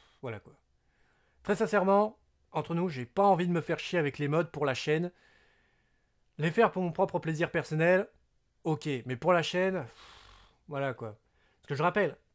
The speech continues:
un seul mode se met à jour, ça peut tout foutre en l'air. Et donc, ça peut me foutre en rogne.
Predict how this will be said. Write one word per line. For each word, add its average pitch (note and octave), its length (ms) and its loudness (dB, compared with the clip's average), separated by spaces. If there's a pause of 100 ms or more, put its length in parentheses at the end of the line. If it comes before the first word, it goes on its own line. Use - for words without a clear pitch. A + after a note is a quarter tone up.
(180)
un D4+ 200 2
seul B3 280 4
mode A3 260 4
se - 120 -6
met C#3+ 120 0
à C3 120 0
jour, B3 260 0
ça D#3+ 120 -4
peut D3 240 -8
tout D4+ 160 2
foutre B3+ 300 -6
en A#3 80 6
l'air. G#3+ 280 2 (220)
Et E3 80 0
donc, G#3+ 180 4
ça E3+ 80 2
peut D3 100 0
me D3 100 2
foutre A#3+ 220 -2
en G#4 80 8
rogne. D3 280 4